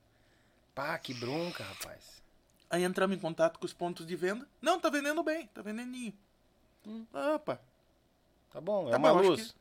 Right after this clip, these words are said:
Speaker 1: uma luz.
Speaker 2: Chegou na hora do baile, mil e duzentos pagantes naquele galpão.
Speaker 1: <gasps> Misericórdia!
Speaker 2: Ô, Silvio, tava tão faceiro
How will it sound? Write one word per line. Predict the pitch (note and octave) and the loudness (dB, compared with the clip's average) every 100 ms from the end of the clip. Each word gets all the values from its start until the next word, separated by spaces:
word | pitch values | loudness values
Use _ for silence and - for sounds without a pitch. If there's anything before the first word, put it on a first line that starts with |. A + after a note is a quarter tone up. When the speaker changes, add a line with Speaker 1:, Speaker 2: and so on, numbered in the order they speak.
| - | -12
Speaker 1:
uma | B2+ | -10
luz. | B2+ F#2 - - _ _ - | -8 -10 -16 -20 _ _ -6
Speaker 2:
Chegou | G3 F#3+ G#3 | -4 0 4
na | G3+ | 6
hora | G3+ | 6
do | F#3+ F3+ | 4 4
baile, | G3 A3 G#3+ | 6 6 2
mil | G3+ A#3+ B3 | -2 -2 -4
e | |
duzentos | G3 G3+ G#3 | -4 -4 -4
pagantes | - F3+ F#3 F#3 | -2 0 -2 -4
naquele | - - | -6 -4
galpão. | D#4+ D#4 D#3 D#3 | -4 -4 -8 -4
Speaker 1:
<gasps> | D4+ C#4 C#4+ - - - - - - | 0 2 0 -6 -18 -20 -20 -20 -14
Misericórdia! | G#3+ B3 C4 E4 F4+ E4+ D4 C4+ B3 - D4 D#4 D4+ G#3 D#3 C#3+ A2 F2 C#2+ - - _ _ _ _ _ - | -6 0 2 2 0 -6 -6 -8 -8 -4 0 0 0 -4 0 2 0 -4 -12 -16 -20 _ _ _ _ _ 2
Speaker 2:
Ô, | G3 C4 B3 | 8 8 6
Silvio, | - G3 A#3+ B2+ B2+ A2+ - _ - | 0 -2 -4 -4 -8 -12 -16 _ -6
tava | D3 | -6
tão | C#3 F#3+ | -2 -4
faceiro | G3+ D#3+ - F3 | -2 -2 -2 -4